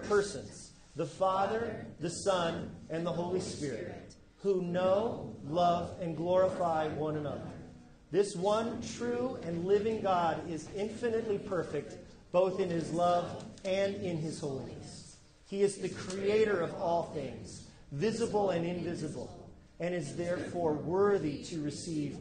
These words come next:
all glory and adoration. Immortal and eternal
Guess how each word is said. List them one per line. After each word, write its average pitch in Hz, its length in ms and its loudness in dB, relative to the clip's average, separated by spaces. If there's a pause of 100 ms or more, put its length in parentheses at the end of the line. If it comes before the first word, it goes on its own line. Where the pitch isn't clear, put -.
all 190 380 6
glory 143 480 0 (260)
and 165 180 -4 (140)
adoration. 143 640 -4 (500)
Immortal 185 800 2
and 160 160 -4
eternal 160 580 -2